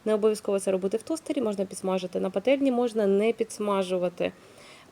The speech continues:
Е, додаємо, е, будь-який соус, е, сир, овочі. М, покажу вам, ну, як на мене, це просто супер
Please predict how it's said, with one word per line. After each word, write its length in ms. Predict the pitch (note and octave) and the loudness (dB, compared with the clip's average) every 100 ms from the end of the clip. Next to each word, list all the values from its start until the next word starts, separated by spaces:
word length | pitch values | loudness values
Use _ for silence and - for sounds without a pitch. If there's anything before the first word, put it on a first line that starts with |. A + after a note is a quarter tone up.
| - | -4
Е, 120 | F#3+ | -2
додаємо, 560 | G#3 G#3 G#3+ G#3 G3+ | 0 2 2 4 4
е, 280 | F#3+ F#3+ F#3+ | 4 2 0
будь-який 580 | F#3+ G3 G#3+ G#3 - F#3+ | -4 -4 0 0 0 -4
соус, 720 | - D4 D4+ D4+ C#4+ - - | 2 4 4 4 2 -4 -2
е, 280 | A3+ A3 A3 | 0 2 2
сир, 520 | - - C4+ C4+ C4+ - - - - - | 0 4 6 6 4 2 -14 -20 -20 0
овочі. 720 | - C4 A#3 A#3+ - - A3 | 6 6 8 6 4 0 4
М, 440 | A3 A3 - G#3+ G3+ | 4 2 -4 -4 -4
покажу 320 | G3+ A3 A3+ | -4 -2 0
вам, 260 | A3 G#3+ G#3+ B3+ - | 0 -2 -4 -12 -18
ну, 280 | - G#3+ G3+ - | -6 -2 -2 -2
як 220 | G3+ G3+ | -2 -2
на 60 | |
мене, 240 | G#3 G#3+ F#3+ | -2 -2 -2
це 100 | G3 | -4
просто 400 | F#3 G3 F#3+ - | -6 -4 -4 -6
супер 320 | F#3 F#3 F#3+ | -12 -8 -8